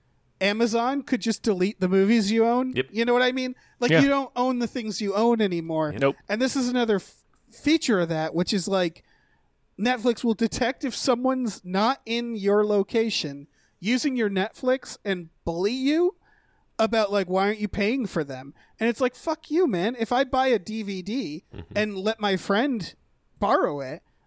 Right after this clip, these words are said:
Speaker 1: I don't have to pay for it again. It's mine. This is my subscription. I can do with it what I want."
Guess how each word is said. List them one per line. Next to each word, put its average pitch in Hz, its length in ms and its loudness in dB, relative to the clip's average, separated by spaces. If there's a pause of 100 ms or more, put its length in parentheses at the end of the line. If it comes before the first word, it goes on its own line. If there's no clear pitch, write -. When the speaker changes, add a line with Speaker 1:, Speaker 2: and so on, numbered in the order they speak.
Speaker 1:
I 269 80 2
don't 294 100 2
have 285 80 -2
to 269 80 -4
pay 262 320 -4
for 175 280 -4
it 135 60 -6
again. 131 400 -14
It's 170 240 -10
mine. 190 560 -4 (480)
This 185 140 -8
is 180 60 -8
my 202 220 0
subscription. 185 760 -4
I 190 100 -2
can 175 240 -10
do 285 140 4
with 247 180 2
it 170 220 -6
what 165 180 -8
I 147 140 -10
want." 170 520 -2